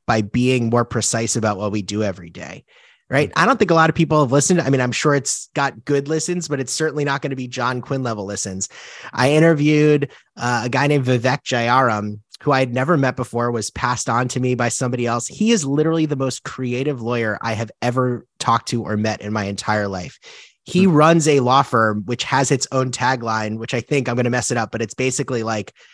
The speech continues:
Speaker 1: uh, lawyers for creative people or something like that.
Speaker 2: Hmm.
Speaker 1: And he, like, works with Web three N F T creators and shoe designers, and has an office in Chicago and an office in Miami, and, like,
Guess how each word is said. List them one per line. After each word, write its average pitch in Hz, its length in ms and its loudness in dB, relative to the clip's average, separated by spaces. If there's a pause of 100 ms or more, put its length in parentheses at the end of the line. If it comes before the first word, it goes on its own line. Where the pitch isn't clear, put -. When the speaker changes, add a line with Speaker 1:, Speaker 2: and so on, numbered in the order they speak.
(220)
Speaker 1:
uh, 113 260 0
lawyers 120 480 2
for 127 140 -2
creative 113 500 -2
people 135 460 -2
or 107 180 -6
something 127 340 -4
like 135 220 -2
that. 151 340 0 (360)
Speaker 2:
Hmm. 120 100 -8
Speaker 1:
And 143 140 -2
he, - 180 -6
like, 185 240 0
works 127 320 -2
with 113 340 -4 (1120)
Web 123 280 -2
three 151 360 2
N 160 100 4
F 165 180 2
T - 180 -2
creators 117 800 -2
and 143 180 -2
shoe 196 460 0
designers, 107 920 0 (460)
and 127 180 -2
has 123 260 2
an 147 60 2
office 147 380 2
in 175 80 0
Chicago 180 580 0
and 139 100 4
an 123 80 -2
office 117 380 -2
in 160 80 0
Miami, 151 640 0
and, 113 160 -6
like, 120 240 -6